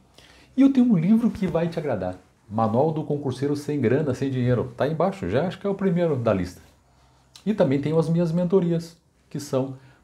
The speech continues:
pra te ajudar, mentorias personalizadas, pra te ajudar a você chegar lá, no concurso, na O A B e no enem. Dito isto, ah, fui servidor público também,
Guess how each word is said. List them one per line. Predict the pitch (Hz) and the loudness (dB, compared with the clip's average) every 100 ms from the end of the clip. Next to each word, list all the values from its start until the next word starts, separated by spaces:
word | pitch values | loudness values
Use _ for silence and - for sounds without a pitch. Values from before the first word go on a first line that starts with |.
| _ | _
pra | 110 | -2
te | 110 135 | 0 0
ajudar, | 117 82 101 123 - | 0 0 0 -2 -12
mentorias | 76 76 98 - | -10 -4 -4 0
personalizadas, | 135 151 160 208 196 156 131 90 | 0 2 2 4 4 2 2 -2
pra | - 110 | -4 -8
te | - | -4
ajudar | 101 92 98 113 - - _ _ _ | -4 -2 -2 -2 -6 -20 _ _ _
a | - 92 87 | -6 -4 -4
você | 80 87 - - 110 113 107 101 87 80 - - - | -6 -6 -6 -2 2 2 2 2 0 -4 -12 -20 -20
chegar | - - 92 127 | -16 -4 2 2
lá, | 73 - - _ | 2 -6 -18 _
no | - | -12
concurso, | 80 73 147 160 - | -10 -6 -4 -4 -4
na | 98 | 0
O | 82 | 0
A | 78 | 2
B | 110 | 0
e | 120 | 2
no | 110 | 0
enem. | 90 62 58 - - - - _ _ _ _ _ | 0 -4 -10 -16 -20 -20 -20 _ _ _ _ _
Dito | 80 104 - 151 | -2 0 4 2
isto, | 220 - 262 - - | 2 -2 -4 -4 -4
ah, | 147 147 | -4 -2
fui | 160 | -2
servidor | 156 151 165 180 | -2 0 2 2
público | - 190 196 - | 2 -2 -2 -4
também, | 151 127 156 | -2 -2 -2